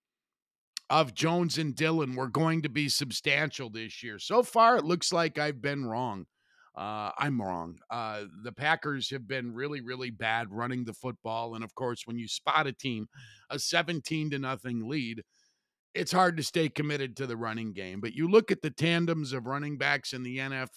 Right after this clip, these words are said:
L this year, I thought the Jets were going to be headed toward greatness, and maybe they'll get it together. I thought Cook, <laughs> in combination with the, uh,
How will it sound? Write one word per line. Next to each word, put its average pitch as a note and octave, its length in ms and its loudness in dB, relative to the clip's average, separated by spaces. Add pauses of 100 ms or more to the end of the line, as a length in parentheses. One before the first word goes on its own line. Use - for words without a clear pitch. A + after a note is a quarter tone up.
(120)
L C3+ 160 -2
this B2+ 340 -6
year, C3 200 -4 (540)
I A#3+ 180 8
thought G3 440 6
the D3 100 -4
Jets E3+ 480 2
were C#3 140 -6
going D#3+ 320 -4
to C3+ 80 -4
be B2+ 200 -6
headed D3 380 0
toward A#2+ 360 -4
greatness, D#3 760 -2 (140)
and A3 140 2
maybe D4 360 6
they'll A3+ 220 8
get E3+ 220 2
it E3 160 -2
together. A2 540 -2 (600)
I G#3 120 6
thought A3 340 6 (120)
Cook, B3 420 6 (680)
<laughs> - 580 -20
in E3+ 160 2
combination G3+ 920 2
with F3+ 240 4
the, D#3 320 0 (560)
uh, A#2 420 0